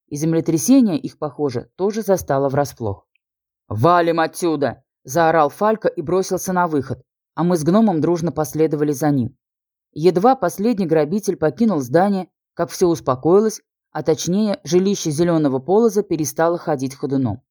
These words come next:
Однако звук надвигающегося урагана ничуть не ушёл, а сменился на нечто и вовсе непередаваемое. Рядом снова материализовался инфернальный помощник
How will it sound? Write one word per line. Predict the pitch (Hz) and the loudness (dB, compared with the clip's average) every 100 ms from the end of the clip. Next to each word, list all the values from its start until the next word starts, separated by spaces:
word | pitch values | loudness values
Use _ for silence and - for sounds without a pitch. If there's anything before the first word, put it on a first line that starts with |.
| _ _ _ _ | _ _ _ _
Однако | - 147 160 196 196 | -2 2 4 2 2
звук | 151 185 226 | 0 0 -2
надвигающегося | 175 151 165 180 196 190 175 165 - | -2 -2 2 4 4 0 -6 -4 -4
урагана | - 156 147 214 196 | -2 0 2 0 0
ничуть | 139 160 - 170 - | 0 -2 -4 -6 -4
не | 151 | -4
ушёл, | 151 - 127 101 _ _ _ _ | -4 -4 -4 -4 _ _ _ _
а | - | -6
сменился | 139 160 170 202 196 170 | -2 2 2 2 0 0
на | 151 | 0
нечто | 156 214 - - | 2 0 -2 -2
и | - 185 | -2 0
вовсе | 151 185 - | 2 0 0
непередаваемое. | 160 139 143 143 147 131 123 113 107 - _ _ _ _ _ - | -4 -2 -2 0 0 2 0 -2 -6 -12 _ _ _ _ _ -8
Рядом | 127 165 185 190 | 2 4 4 2
снова | 185 175 196 202 | -6 -4 -2 -2
материализовался | 190 180 180 170 160 165 156 196 - | -4 -4 -4 -2 0 0 2 2 0
инфернальный | - 165 165 160 180 175 | -6 -4 -4 -2 -2 -2
помощник | 135 127 143 175 196 208 | -2 -4 -2 -4 -6 -10